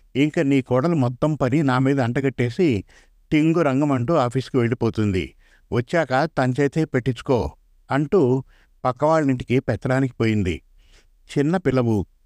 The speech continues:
ఇంటి పనంతా చేసుకుంటూ అన్నీ రెడీ చేసి ఆఫీస్కు వెళ్ళి వస్తున్నావు.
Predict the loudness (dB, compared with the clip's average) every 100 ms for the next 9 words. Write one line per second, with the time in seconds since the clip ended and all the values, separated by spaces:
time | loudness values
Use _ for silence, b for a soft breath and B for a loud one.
0 | -4 0 0 0 0 0 0 -2 -2 -2
1 | 0 -2 2 0 2 2 2 0 0 -2
2 | 0 0 0 0 -4 -2 0 0 -2 -2
3 | -4 0 0 -2